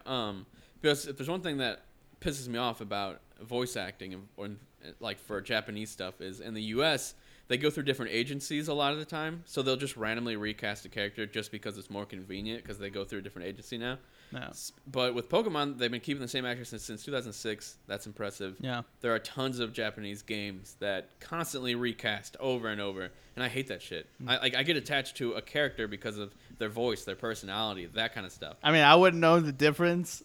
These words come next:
Speaker 2: uh, if it was in Japanese, but in English, yes.
Speaker 1: No, I'm talking about the English voice acting.
Speaker 2: Well, yeah,
Speaker 1: In,
Speaker 2: English.
Speaker 1: in Japan, they never change voice actors unless they absolutely have to.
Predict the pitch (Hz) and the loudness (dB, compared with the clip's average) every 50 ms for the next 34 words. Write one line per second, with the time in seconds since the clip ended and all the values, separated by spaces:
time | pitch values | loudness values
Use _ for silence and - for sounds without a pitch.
0 | - - 139 135 131 127 123 120 120 120 120 120 117 117 - - - 117 - 135 | -4 0 2 2 4 4 2 2 0 0 -2 -2 -2 -2 -4 -4 -6 -4 -2 -2
1 | 131 127 120 117 120 127 120 123 127 127 123 123 131 147 170 165 - - - - | -2 -2 -2 -4 -2 0 0 0 0 -2 -2 0 0 0 0 -2 -4 -10 -20 -8
2 | - 143 139 143 170 196 190 165 151 135 - 147 127 107 - - - - 95 143 | -2 0 2 4 6 6 6 6 6 6 6 6 4 4 2 -6 -12 -10 0 2
3 | 208 214 143 135 151 - 202 185 156 143 131 110 110 - 131 135 139 127 113 - | 4 4 4 2 0 0 0 0 2 0 0 -2 -2 -4 -2 -2 -2 -2 -2 -4
4 | - 117 113 110 - - 71 69 - - 147 147 143 131 107 - - - - - | -4 -4 -4 -4 -4 -8 -12 -14 -10 0 2 4 6 4 4 2 -4 -12 -12 -2
5 | - 151 143 113 110 170 175 165 175 - - - 208 262 277 208 151 123 123 143 | 0 0 0 2 2 0 2 2 0 -2 0 0 2 2 4 2 2 2 2 4
6 | 151 156 143 135 143 180 233 262 214 175 131 113 - - 117 110 101 - - 131 | 4 4 4 0 0 2 2 2 4 4 2 2 2 -2 -4 -4 -2 -2 0 0
7 | 123 120 - 110 104 101 104 98 98 113 110 113 107 - 117 104 110 131 131 - | 0 2 2 0 0 0 -4 -6 -6 -6 -6 -6 -4 -2 -2 0 0 0 0 -2
8 | - 131 120 110 120 143 147 143 - 117 104 95 | -2 -4 -4 0 2 0 0 0 0 -4 -4 -4